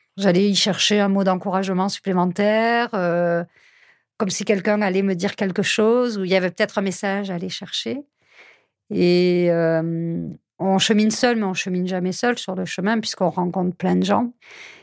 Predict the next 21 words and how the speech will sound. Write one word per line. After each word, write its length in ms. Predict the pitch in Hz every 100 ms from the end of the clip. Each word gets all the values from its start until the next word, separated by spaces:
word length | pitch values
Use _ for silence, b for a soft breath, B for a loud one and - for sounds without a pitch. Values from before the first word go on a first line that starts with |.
| B
et 80 | -
notamment 480 | 185 180 180 185 202
à 120 | 170
Estin. 400 | 165 - 160 196 233 _ b b b b _
On 140 | 190
est 100 | 185
rentré 400 | 175 190 180 214
dans, 240 | 185 170 170
dans, 240 | 175 160
à 140 | 190
l'église 340 | 190 180 196 202
d'Estin, 500 | 180 170 - 220 220
et 180 | 185 165
il 60 |
y 80 | 165
a 160 | 165 165
un, 160 | 170
euh, 300 | 165 165 160 165 - _ _ _ _ _ _ _
un 120 | 190
pèlerin, 680 | 175 196 175 175 185 185 196
euh, 1040 | 180 170 170 165 165 175 175 180 180 180